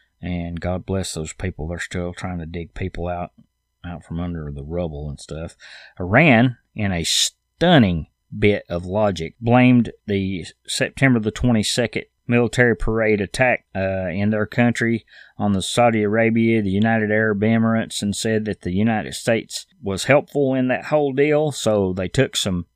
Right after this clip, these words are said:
ballistic missiles and they wrote "Death to America," "Death to Israel," and "Death to Saudi Arabia," and immediately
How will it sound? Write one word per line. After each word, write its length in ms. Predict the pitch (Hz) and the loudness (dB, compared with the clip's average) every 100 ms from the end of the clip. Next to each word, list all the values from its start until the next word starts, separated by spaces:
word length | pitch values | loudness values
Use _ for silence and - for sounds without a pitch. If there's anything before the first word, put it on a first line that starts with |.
| _ | _
ballistic 500 | 110 101 135 - - | -2 2 2 0 -4
missiles 560 | 98 156 165 180 151 - | 2 2 2 -2 -4 -4
and 80 | 98 | -2
they 100 | 101 | -2
wrote 300 | 95 90 90 | -4 -4 -2
"Death 240 | 107 101 | -2 -2
to 140 | - 92 | -2 2
America," 480 | 104 165 165 170 143 | 4 4 2 0 -2
"Death 320 | 92 90 - | -4 -6 -8
to 100 | - - | -4 2
Israel," 460 | 165 139 156 151 - - - _ - | 2 2 -2 -2 -6 -20 -20 _ -6
and 120 | 87 | 0
"Death 280 | 110 117 - | 2 0 -2
to 60 | |
Saudi 380 | - 123 117 110 | -2 2 4 4
Arabia," 600 | 104 110 113 113 117 110 - _ - | 4 4 4 4 2 0 -6 _ -4
and 200 | 104 95 | -2 0
immediately 720 | 87 120 156 127 139 139 | 2 4 4 2 0 0